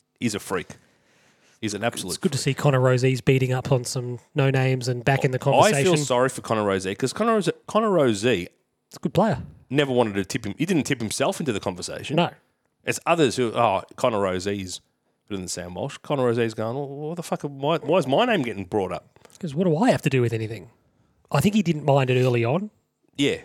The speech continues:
Speaker 2: And then it kinda got away from him a bit. He
Speaker 1: 'Cause
Speaker 2: went
Speaker 1: Connor Rosé's a good player.
Speaker 2: He is. Uh, the next chicken salad here, T D K and Jack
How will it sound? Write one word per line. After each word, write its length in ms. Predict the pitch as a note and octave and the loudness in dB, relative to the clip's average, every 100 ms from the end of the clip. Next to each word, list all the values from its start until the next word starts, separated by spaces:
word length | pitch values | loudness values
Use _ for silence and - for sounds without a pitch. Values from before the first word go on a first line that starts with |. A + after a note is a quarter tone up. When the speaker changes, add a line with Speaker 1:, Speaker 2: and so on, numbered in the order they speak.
| - E3 | -6 0
Speaker 2:
And 120 | C#3+ | 0
then 80 | B2+ | 0
it 140 | - | -2
kinda 280 | C#3 A2+ A2+ | -2 -2 -4
got 220 | - C3 | 0 0
away 220 | A#2+ A2+ | 2 0
from 180 | - A#2 | -2 -4
him 100 | A2+ | -4
a 60 | G#2+ | -4
bit. 260 | A2 F2+ | -4 -4
He 80 | A#2+ | -2
Speaker 1:
'Cause 120 | G#3+ | -2
Speaker 2:
went 60 | - | 0
Speaker 1:
Connor 200 | B3 B3 | 2 6
Rosé's 380 | D3+ C#3 D3 B2+ | 6 6 4 0
a 40 | |
good 140 | B2 - | -2 0
player. 300 | C3+ A#2 - | 0 -2 -2
Speaker 2:
He 160 | C3 | 4
is. 240 | B3 - - - - - - - - - - | 4 2 -6 -14 -14 -14 -14 -16 -18 -8 2
Uh, 140 | D3 | 2
the 80 | C#3 | 4
next 180 | D3 - | 0 0
chicken 240 | D#3 C3 | -6 -4
salad 320 | - C#3 C3+ | -4 -2 -2
here, 220 | - C#3 C3+ | -2 -4 -2
T 160 | D3+ | 0
D 100 | C#3+ | 0
K 240 | - C#3+ B2+ | 2 2 0
and 80 | |
Jack 360 | A#2+ C3+ C3+ | 0 0 0